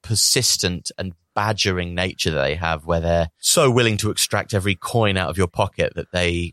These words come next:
they hardly even want to put the phone down before they've picked it up again to, uh, pester you about, you know, renting out your property or selling something or buying something or whatever it is, your business. But as soon as there's something that they could do,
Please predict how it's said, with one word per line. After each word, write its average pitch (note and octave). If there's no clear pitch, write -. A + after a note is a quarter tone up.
they -
hardly F#2
even E2+
want E2+
to E2+
put -
the -
phone F2
down F2
before E2
they've E2+
picked -
it F2+
up F2
again E2
to, E2
uh, E2
pester -
you E2
about, E2
you F#2
know, D#2
renting E2+
out E2
your F2
property E2+
or D#2+
selling E2+
something -
or D#2+
buying E2+
something F2
or E2+
whatever F#2+
it E2+
is, E2
your F2
business. E2
But F2+
as F2+
soon A#2
as F#2+
there's F#2
something F2+
that F2+
they F#2
could E2+
do, E2+